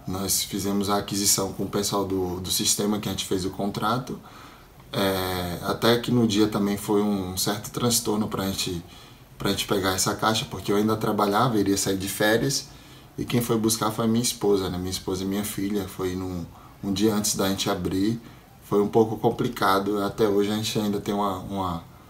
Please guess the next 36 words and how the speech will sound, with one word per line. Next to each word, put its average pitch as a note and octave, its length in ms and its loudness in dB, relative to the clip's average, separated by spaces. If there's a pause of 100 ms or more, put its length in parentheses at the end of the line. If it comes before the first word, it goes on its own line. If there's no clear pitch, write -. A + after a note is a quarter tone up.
(180)
algumas G2+ 420 4
etiquetas, G2 640 0
eu F#2+ 140 -2
não G#2 100 2
lembro F#2+ 340 0
a F#2+ 40 -2
quantidade G2+ 560 -2
exata, F#2+ 440 0 (680)
mas F2 400 -2
o F#2+ 60 -2
valor F#2 280 2
foi G2+ 140 0
esse G2+ 160 -4
daí, F#2 140 -2
trezentos G2 460 -2
e G2+ 40 0
oitenta F#2 380 -4
reais. G#2 540 -4 (380)
O G#2+ 80 -2
cavalete B2 680 6
com G2 160 -4
o - 20 0
nome F#2+ 220 0
da G#2 100 2
loja A2 320 2
pra G#2 140 -4
gente F#2 160 -4
colocar F#2+ 400 0
na, F#2 320 -2 (380)
na F#2+ 140 0
calçada A#2 680 4 (380)
foi G2+ 140 0
cento A2+ 320 2
e G#2 40 6
vinte F#2 300 -2
reais. G#2+ 680 0